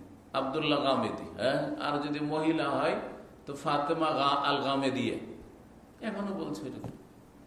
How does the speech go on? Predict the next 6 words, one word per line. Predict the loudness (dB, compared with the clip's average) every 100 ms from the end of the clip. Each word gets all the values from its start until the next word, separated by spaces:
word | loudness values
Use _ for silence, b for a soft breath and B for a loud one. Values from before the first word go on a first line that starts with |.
| -20 -20 -20 -10
ওইরকম | -4 -2 -2
হচ্ছে | -4 -4
সাদিয়া | -4 -4 -4 -6 -10
নামটি, | -12 -14 -16 -18 -8
হালিমা | -6 -4 -4 -6
সাদিয়া। | -6 -8 -10 -12 -16